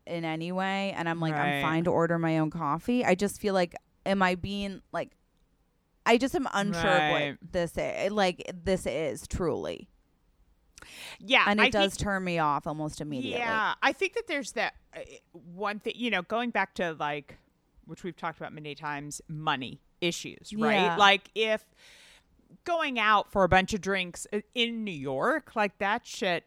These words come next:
Speaker 2: even a couple drinks, that can be expensive, you know?
Speaker 1: Yeah,
Speaker 2: Like,
Speaker 1: yeah,
Speaker 2: I get
Speaker 1: yeah.
Speaker 2: that. But I feel as though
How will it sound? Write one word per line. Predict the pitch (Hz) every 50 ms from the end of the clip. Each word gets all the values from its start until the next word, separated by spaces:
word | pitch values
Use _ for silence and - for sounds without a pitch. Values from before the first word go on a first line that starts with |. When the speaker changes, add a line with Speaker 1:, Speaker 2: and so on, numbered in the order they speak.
| _ _ _
Speaker 2:
even | 262 311 381 427 381 247
a | 170 -
couple | - - 247 226 - 214 180
drinks, | 156 - 160 143 147 - -
that | 190 202 -
can | - 226 208 208
be | - 170 165 156 175 180 175 - -
expensive, | 220 - - - 440 466 - - - - - - -
you | - 196 196 190 185
know? | 170 156 160 196
Speaker 1:
Yeah, | 247 277
Speaker 2:
Like, | 320 - 320 180 170
Speaker 1:
yeah, | 170 175 180
Speaker 2:
I | 185
get | 180
Speaker 1:
yeah. | 190 - 269 269 196
Speaker 2:
that. | 160 139 127 131 - - - - - - - _ _ _ _ _ _ _ _ _ _ _ _ _
But | - 240 -
I | - 226 233
feel | - - - - - 427 494 523 523 508 403 233 175
as | 160 160 - -
though | - - - - - 82 80 -